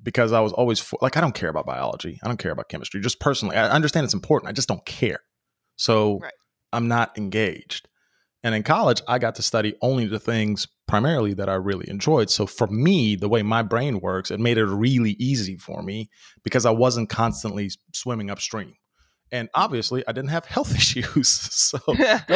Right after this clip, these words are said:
Speaker 1: makes it a hell of a lot easier. So, so when somebody says college was hard for me, because of my personal experience, I'm always trying to wrap my head around, like, "Okay, well, how?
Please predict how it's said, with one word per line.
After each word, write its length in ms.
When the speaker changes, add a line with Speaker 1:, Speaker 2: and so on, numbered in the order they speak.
Speaker 1:
makes 180
it 80
a 60
hell 320
of 60
a 40
lot 280
easier. 460
So, 160
so 220
when 120
somebody 300
says 720
college 260
was 100
hard 260
for 100
me, 200
because 500
of 140
my 240
personal 420
experience, 480
I'm 100
always 180
trying 180
to 60
wrap 200
my 100
head 160
around, 200
like, 160
"Okay, 200
well, 300
how? 500